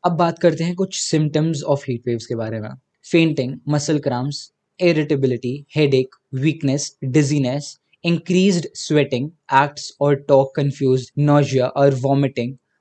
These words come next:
हाइपोथर्मिया, डायरिया, ये सब हीट वेव्स के सिम्टम्स हैं। Precautions from heat waves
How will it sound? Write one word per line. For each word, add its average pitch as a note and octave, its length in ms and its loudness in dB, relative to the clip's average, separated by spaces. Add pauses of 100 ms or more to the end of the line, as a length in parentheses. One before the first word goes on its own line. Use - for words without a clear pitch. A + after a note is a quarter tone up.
हाइपोथर्मिया, D3 840 0 (200)
डायरिया, D3 560 2
ये D3 160 0
सब E3+ 200 -4
हीट D#3+ 200 -2
वेव्स D#3 180 2
के D#3+ 80 -6
सिम्टम्स A#2+ 440 -6
हैं। A2 180 -8
Precautions F#3 580 2
from A3 180 0
heat D3 320 -4
waves A2 300 -4